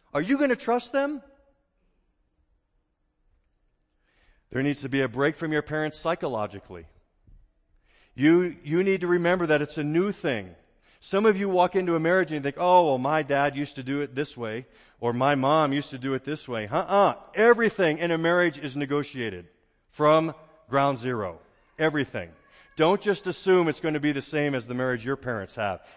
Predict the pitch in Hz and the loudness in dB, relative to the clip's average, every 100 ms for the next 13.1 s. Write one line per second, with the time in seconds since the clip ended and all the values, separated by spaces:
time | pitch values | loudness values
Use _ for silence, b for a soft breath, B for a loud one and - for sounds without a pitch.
0 | 120 127 131 127 117 113 139 123 120 117 | -8 -4 -2 -2 -4 -8 -6 -4 -2 -4
1 | 113 113 - 120 104 110 104 90 135 147 | -4 -10 -6 -6 -6 -8 -8 -8 -10 -6
2 | 147 143 165 127 147 156 160 151 156 - | 0 2 0 -2 -8 -4 -4 -2 -4 -2
3 | 147 117 90 _ _ _ _ _ _ _ | -2 -2 -12 _ _ _ _ _ _ _
4 | _ _ _ _ b b b b - - | _ _ _ _ b b b b -18 -4
5 | 185 233 170 107 104 113 127 120 120 113 | 0 2 2 -2 -8 -6 -6 -6 -8 -8
6 | - - 143 156 - 113 143 139 120 117 | -14 -8 -4 -4 -4 -6 -4 -4 -4 -6
7 | 101 147 180 - 120 110 113 113 107 113 | -6 -4 -6 -4 -12 -10 -10 -8 -8 -8
8 | 101 - 110 101 95 - 117 104 98 95 | -12 -12 -10 -10 -10 -12 -14 -10 -10 -10
9 | 92 87 80 - - _ - _ - 127 | -10 -12 -16 -20 -20 _ -20 _ -8 -6
10 | 135 131 131 123 131 135 135 139 139 139 | -4 -2 -2 0 -2 0 -2 0 -2 -2
11 | 123 131 123 107 104 - 117 113 b b | -2 -2 -2 -2 -8 -8 -8 -8 b b
12 | - 117 131 - 143 131 139 135 107 113 | -10 -6 -6 -8 -4 0 0 -2 -6 -8
13 | 113 | -8